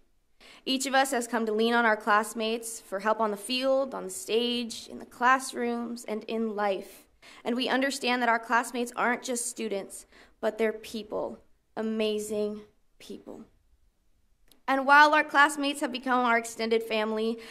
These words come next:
there have always been people we know we can rely on, and we still need those people to support and encourage our growth. So thank you to every family member that has been with us from the beginning of our story and will see us fly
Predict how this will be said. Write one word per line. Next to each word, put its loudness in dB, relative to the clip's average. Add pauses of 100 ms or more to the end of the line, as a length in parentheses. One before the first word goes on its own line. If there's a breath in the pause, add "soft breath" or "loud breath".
(320 loud breath)
there 2
have 2
always 4
been 2
people -2
we 0
know 6
we 4
can -2
rely 0
on, -6 (140)
and -4
we -2
still -2
need 0
those -2
people -6
to -12
support -4
and -2
encourage -2 (100)
our -4
growth. -8 (800 loud breath)
So -2
thank 2
you 0
to -2
every 2
family 0
member 2
that -4
has -10
been 0
with -2
us -4
from -4
the -2
beginning -2
of 2
our 4
story -2
and -4
will -2
see -4
us -4
fly -2